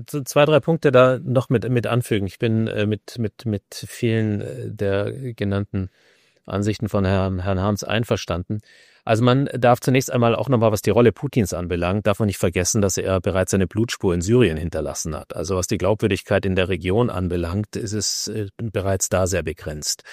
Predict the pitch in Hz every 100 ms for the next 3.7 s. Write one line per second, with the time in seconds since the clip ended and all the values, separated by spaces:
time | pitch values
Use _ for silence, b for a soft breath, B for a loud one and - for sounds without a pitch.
0 | B B B B B 117 104 104 107 -
1 | 123 143 - - 110 113 113 - 104 98
2 | 110 127 90 107 117 120 98 98 117 -
3 | 90 85 85 85 104 120